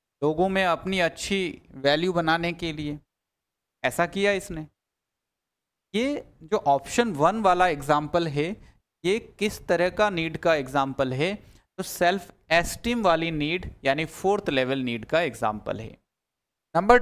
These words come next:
टू, "I am your nurse for the next twelve hour। You can use your call bell to page me।" आपने कहा कि अगले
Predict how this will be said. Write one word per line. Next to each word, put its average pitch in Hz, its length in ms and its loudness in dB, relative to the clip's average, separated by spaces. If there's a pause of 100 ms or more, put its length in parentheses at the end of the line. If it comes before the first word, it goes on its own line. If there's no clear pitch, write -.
टू, 233 140 2 (920)
"I 175 140 8
am 247 160 0
your 220 280 4
nurse 175 360 2 (580)
for 170 120 2
the 185 100 4 (160)
next 208 460 0 (760)
twelve 214 320 4 (100)
hour। 117 300 4 (800)
You 208 140 0 (100)
can 190 240 2 (140)
use 196 420 -2
your 151 300 4 (300)
call 202 380 2 (160)
bell 143 480 2 (500)
to 185 120 0 (200)
page 143 440 -2
me।" 131 400 -8 (1080)
आपने 131 260 0
कहा 156 260 4
कि 170 140 -2
अगले 143 240 2